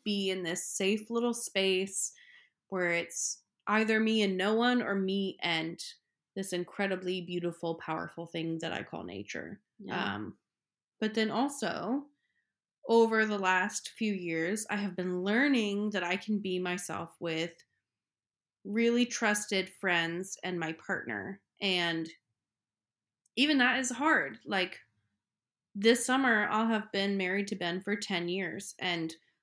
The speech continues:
Speaker 1: a lot of the last year, what we've talked about is how I've been, like, struggling to really let him into where I'm at. And, um, I think that comes from a place of, like, childhood, from some broken relationships and from having had friends where I'm just trying to please them and not really being myself.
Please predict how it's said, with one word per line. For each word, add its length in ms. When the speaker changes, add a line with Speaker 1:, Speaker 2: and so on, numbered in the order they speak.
Speaker 1:
a 80
lot 220
of 100
the 100
last 380
year, 200
what 100
we've 160
talked 260
about 200
is 160
how 500
I've 280
been, 220
like, 180
struggling 540
to 120
really 280
let 320
him 340
into 380
where 240
I'm 160
at. 220
And, 420
um, 380
I 60
think 240
that 180
comes 360
from 140
a 60
place 380
of, 120
like, 200
childhood, 680
from 480
some 260
broken 400
relationships 960
and 220
from 380
having 520
had 360
friends 420
where 120
I'm 160
just 200
trying 220
to 60
please 360
them 220
and 140
not 220
really 220
being 360
myself. 580